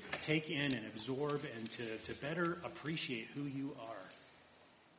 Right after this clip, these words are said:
Because we have down how to elevate ourselves, how to puff ourselves up, and to think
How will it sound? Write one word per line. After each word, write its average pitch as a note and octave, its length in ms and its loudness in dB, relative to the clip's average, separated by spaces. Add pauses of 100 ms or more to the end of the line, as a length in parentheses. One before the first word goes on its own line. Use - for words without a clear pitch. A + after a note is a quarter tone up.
(1300)
Because C3+ 240 4
we D3+ 120 6
have C#3 200 4
down C3+ 300 2
how B2 180 2
to D3 180 -2
elevate B2+ 400 0
ourselves, A#2+ 520 0
how B2 160 0
to G#2+ 80 -2
puff - 300 -4
ourselves A#2+ 500 -2 (100)
up, B2 220 -4
and A2 120 -10 (140)
to A2 300 -2 (260)
think C#3+ 160 2